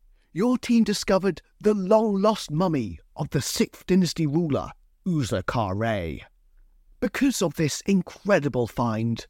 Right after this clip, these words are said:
you will now have to juggle your work and love life, as you have just started dating a dashing man named Victor Frankenstein. However,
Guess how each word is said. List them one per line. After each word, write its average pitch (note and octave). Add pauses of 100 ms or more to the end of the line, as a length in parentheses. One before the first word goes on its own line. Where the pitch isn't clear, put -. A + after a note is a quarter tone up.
you F3+
will G#3+
now G#3+
have G#3
to F3
juggle C3
your E3
work D3+
and D#3
love D3+
life, G#2+ (440)
as A#3
you A#3
have G#3
just A#3
started A3
dating F3 (400)
a G#3
dashing D#3+
man D3 (160)
named B2
Victor B2
Frankenstein. G#2+ (760)
However, B2+